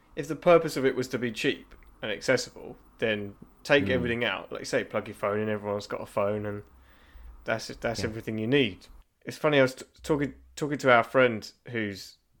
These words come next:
Speaker 1: sister has just passed her test, and I said, "Oh, you know, what's she got?" Like,
Speaker 2: Mm.
Speaker 1: thinking it was gonna be some old banger, and it was a fairly new car, and
Speaker 2: Mm.
Speaker 1: he said, "Well, kids these days, if, if, if it hasn't got a screen, they don't want it." And I was like, "Wow,"
Speaker 2: <laughs>
Speaker 1: like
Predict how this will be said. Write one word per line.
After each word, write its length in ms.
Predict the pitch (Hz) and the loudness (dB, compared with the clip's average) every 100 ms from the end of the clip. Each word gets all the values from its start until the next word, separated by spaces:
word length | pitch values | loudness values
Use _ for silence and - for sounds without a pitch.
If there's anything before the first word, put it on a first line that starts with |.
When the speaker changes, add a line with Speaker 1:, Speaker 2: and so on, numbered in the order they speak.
| _ | _
Speaker 1:
sister 360 | - 131 120 110 | -10 -6 -6 -6
has 80 | 92 | -8
just 180 | - - | -10 -8
passed 280 | 101 95 - | -4 -4 -6
her 60 | |
test, 440 | 98 - 101 - - | -8 -2 -2 -2 -10
and 80 | 98 | -10
I 20 | |
said, 220 | - 107 | -8 0
"Oh, 200 | 117 92 | 2 0
you 80 | 92 | -4
know, 120 | 92 | -8
what's 160 | 92 - | -10 -10
she 120 | - | -6
got?" 240 | 127 113 | 0 0
Like, 140 | 92 - | -2 -6
Speaker 2:
Mm. 60 | |
Speaker 1:
thinking 260 | 95 85 92 | -4 -4 -8
it 60 | |
was 100 | 101 | -12
gonna 140 | - 98 | -10 -10
be 60 | |
some 180 | 87 98 | -8 -6
old 160 | 90 85 | -6 0
banger, 320 | 110 104 87 | 2 2 0
and 80 | 87 | -10
it 60 | 107 | -12
was 160 | 104 | -12
a 20 | |
fairly 320 | 110 127 110 92 | -2 4 4 2
new 240 | 92 92 | -6 -8
car, 400 | - 127 101 95 | 0 4 4 4
and 80 | 92 | -2
Speaker 2:
Mm. 340 | - 90 85 80 | -6 -4 -4 -2
Speaker 1:
he 80 | 131 | 0
said, 160 | 127 | 2
"Well, 320 | 135 135 127 - - - - - | 6 6 6 0 -20 -20 -20 -18
kids 260 | - 165 160 | 0 0 0
these 200 | 135 113 | -2 0
days, 320 | - 117 120 | 4 4 4
if, 140 | 117 - - | -2 -8 -10
if, 180 | 123 - - | -10 -10 -10
if 140 | 123 151 | -4 4
it 20 | |
hasn't 240 | 143 143 | 4 4
got 100 | 135 | 0
a 60 | - | -2
screen, 400 | - 143 127 98 | -2 4 4 4
they 100 | 104 | 2
don't 220 | 117 113 | 2 4
want 160 | 120 107 | 4 4
it." 100 | - - - - - - - - | -2 -16 -20 -20 -20 -20 -20 -12
And 120 | 123 | -8
I 20 | |
was 140 | 143 123 | -4 -4
like, 160 | 95 | -2
"Wow," 340 | 113 120 107 98 | 2 2 2 0
Speaker 2:
<laughs> 0 | |
Speaker 1:
like 220 | 92 - | -4 -8